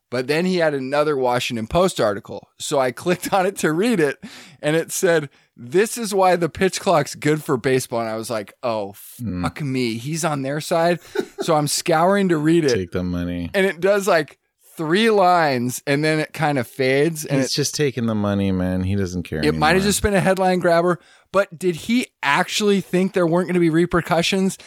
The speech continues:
Speaker 1: that this was gonna save it, and then no more rules would be implemented? Like, really? People actually think that? I mean, A nine and A ten even thought that. Like, what the fuck?
Speaker 2: Yeah. Well, ratings are down 'cause he's not even watching.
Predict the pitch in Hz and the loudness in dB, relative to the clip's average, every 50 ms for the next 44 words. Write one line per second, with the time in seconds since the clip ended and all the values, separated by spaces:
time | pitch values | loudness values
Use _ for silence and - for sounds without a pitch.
0 | - - - 147 156 151 151 175 196 190 - 208 190 - 170 196 180 165 147 - | -20 -4 0 0 0 2 2 2 2 2 2 0 0 0 0 2 2 2 0 0
1 | - - 160 151 170 180 185 190 196 - - 147 147 147 151 143 135 135 147 151 | -2 0 2 2 4 4 4 2 2 0 0 -2 0 2 0 0 0 0 0 2
2 | 175 175 175 170 160 151 160 180 190 185 190 190 196 202 202 185 214 208 208 208 | 2 4 2 2 4 4 4 2 2 2 0 0 2 2 2 2 2 2 2 2
3 | 208 220 208 185 - - - - - 151 147 135 127 127 135 156 185 226 262 277 | 2 2 0 -2 -4 -12 -20 -12 -2 -2 0 0 0 -2 0 0 2 2 4 2
4 | 277 240 - - - - _ _ - 233 254 269 262 240 226 220 254 - - 240 | 2 0 -2 -10 -20 -20 _ _ -2 0 2 2 4 4 4 4 2 0 -2 -6
5 | 220 - 240 247 240 240 262 277 277 269 - - _ _ _ _ _ - 208 220 | -6 -2 -2 -2 0 0 0 0 0 0 -4 -8 _ _ _ _ _ -4 -4 -4
6 | - - 226 254 247 247 254 269 262 254 254 262 269 - - - 277 294 285 262 | 0 0 0 0 2 2 2 2 2 2 2 2 2 2 0 0 0 0 0 -2
7 | 240 226 196 - - 190 180 175 - - 165 160 151 160 175 170 - - 269 262 | -4 -4 -6 -2 0 0 0 0 0 0 -2 -2 0 0 -2 -2 0 0 0 0
8 | - - 240 226 - 440 440 440 427 370 - - - - _ - - - _ - | 0 -4 -6 -6 -4 -6 -6 -4 -4 -6 -6 -8 -14 -20 _ -20 -20 -18 _ -14
9 | - - - 92 92 104 - - - - 113 110 120 135 143 156 156 151 156 143 | -12 -10 -10 -8 -10 -10 -12 -14 -8 -6 -4 -2 -2 -2 -2 -2 -2 -2 -2 -2
10 | 156 156 160 165 151 165 151 147 151 160 160 175 160 151 127 104 92 92 92 87 | -2 -2 -4 -4 -4 -4 -4 -2 -2 -2 -2 -2 -2 0 -2 -2 -2 -4 -4 -4
11 | 80 80 - - 85 85 85 98 | -4 -4 -6 -6 -6 -6 -6 -8